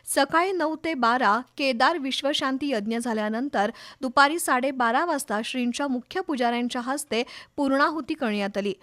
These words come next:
यावेळी गुरुदेव अमर जुगर, ज्योतिबा देवस्थानचे माजी व्यवस्थापक धैर्यशील तिवले उपस्थित होते.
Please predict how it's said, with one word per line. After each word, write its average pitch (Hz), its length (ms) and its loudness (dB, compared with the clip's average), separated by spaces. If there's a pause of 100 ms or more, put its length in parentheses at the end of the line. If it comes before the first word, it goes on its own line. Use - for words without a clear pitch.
(280)
यावेळी 269 320 4
गुरुदेव 277 460 0
अमर 254 360 0
जुगर, 240 420 -2 (200)
ज्योतिबा 277 420 0
देवस्थानचे 277 640 -4
माजी 240 340 0
व्यवस्थापक 240 680 -2 (120)
धैर्यशील 247 520 -4
तिवले 247 220 -2
उपस्थित 214 500 -6
होते. 202 300 -4